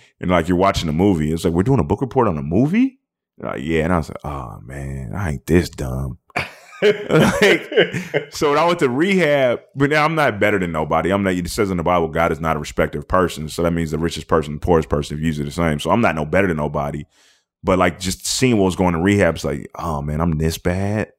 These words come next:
Like, I'm this bad where I gotta be here. I don't never wanna be this bad again. Like, I don't never wanna come back to this."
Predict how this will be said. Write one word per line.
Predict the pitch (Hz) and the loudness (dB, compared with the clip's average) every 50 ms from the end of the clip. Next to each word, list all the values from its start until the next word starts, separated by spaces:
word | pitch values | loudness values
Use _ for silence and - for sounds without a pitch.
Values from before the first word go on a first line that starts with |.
| _ _ _ _ - | _ _ _ _ -10
Like, | - 82 80 | -8 -4 -2
I'm | 90 92 92 | 0 0 2
this | 90 92 95 - | 2 0 -2 -2
bad | - 98 95 90 85 | 0 0 2 2 4
where | 82 87 | 4 2
I | 90 | 2
gotta | 90 85 80 | 2 2 0
be | 76 80 78 78 | -2 -6 -8 -6
here. | 76 90 98 117 127 135 135 135 135 135 - _ _ _ _ _ _ _ _ _ _ _ _ _ | -2 2 2 4 6 6 4 4 2 -2 -6 _ _ _ _ _ _ _ _ _ _ _ _ _
I | - 131 | -10 -6
don't | 131 107 90 80 71 80 | -4 -4 -4 -4 -6 -6
never | 87 107 131 135 123 110 101 | -4 0 2 4 4 6 4
wanna | 90 87 85 82 76 | 4 4 2 0 0
be | 73 76 | -2 -2
this | 76 76 76 76 | -4 -4 -6 -6
bad | - - 73 71 71 69 | -8 -10 -8 -8 -6 -6
again. | 71 73 73 76 71 67 60 | -6 -6 -6 -6 -6 -6 -6
Like, | 60 67 - - | -8 -8 -8 -6
I | - | -2
don't | 135 131 95 82 76 73 73 76 78 | -2 0 -2 -2 -6 -10 -12 -10 -6
never | 80 92 101 104 101 101 92 90 85 | -2 0 2 2 4 4 4 2 2
wanna | 82 80 78 78 78 | 0 0 -2 -4 -6
come | 73 - 80 76 76 | -6 -6 -4 -4 -2
back | 71 76 73 71 69 - | -2 -2 -2 -2 -4 -8
to | - | -10
this." | - 58 78 85 92 92 85 78 71 71 - - | -8 -4 0 0 2 2 2 2 0 -2 -4 -10